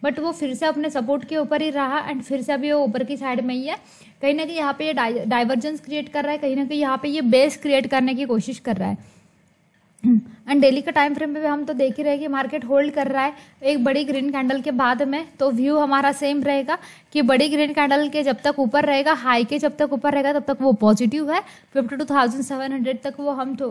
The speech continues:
हम लोगों को फिर कभी भी वो मोमेंटम दिखा सकता है, लगभग यहाँ से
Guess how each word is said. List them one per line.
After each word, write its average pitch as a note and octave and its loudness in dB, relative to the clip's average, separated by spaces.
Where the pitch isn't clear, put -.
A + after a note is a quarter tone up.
हम C4+ -4
लोगों C4+ -2
को C#4+ -2
फिर D4 -8
कभी A3+ 2
भी B3 2
वो B3+ -2
मोमेंटम A3 0
दिखा C#4+ 2
सकता C4 -2
है, D#4+ 2
लगभग C4+ 0
यहाँ B3+ 2
से F#4+ -4